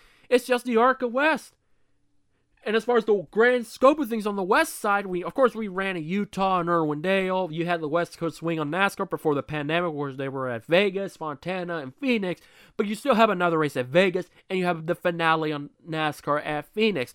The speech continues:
Those are still question marks. And there's still, I remember hearing, there's a possibility that Las Vegas and Texas Motor Speedway could swap dates to where Vegas have more of a leeway time period. They've had a race at Texas, but it's not part of the West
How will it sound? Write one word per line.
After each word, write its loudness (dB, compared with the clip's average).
Those 2
are -2
still 4
question 4
marks. 0
And -2
there's 0
still, 2
I 2
remember 0
hearing, -2
there's 0
a 0
possibility 4
that -2
Las 2
Vegas -2
and -8
Texas -6
Motor -2
Speedway -8
could -8
swap 0
dates 8
to -6
where 4
Vegas -2
have 0
more 2
of 2
a -2
leeway -2
time -6
period. -12
They've 2
had 6
a 8
race 4
at -14
Texas, 0
but 0
it's -4
not 2
part 8
of 4
the 0
West 2